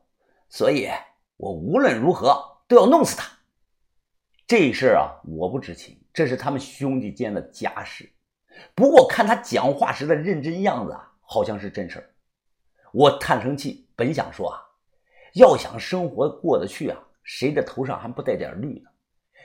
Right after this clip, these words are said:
但看到他手里这个猎枪，我硬硬的把话给咽了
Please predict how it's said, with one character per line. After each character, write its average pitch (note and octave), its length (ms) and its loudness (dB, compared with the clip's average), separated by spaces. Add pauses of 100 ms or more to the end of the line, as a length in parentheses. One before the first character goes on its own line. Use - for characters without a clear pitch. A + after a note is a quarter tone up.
(160)
但 D#3+ 240 4
看 - 280 -4
到 G2+ 120 -2
他 C#3 160 -10
手 C3+ 300 -4
里 A#2+ 120 -6
这 - 100 -4
个 G#2+ 60 -4
猎 A#2 220 -4
枪， - 320 -12 (140)
我 F2+ 200 -6
硬 C3 300 -4
硬 C#3 140 -2
的 - 260 -8
把 - 100 -12
话 - 260 -4
给 F2 120 -12
咽 G2 240 -6
了 - 100 -18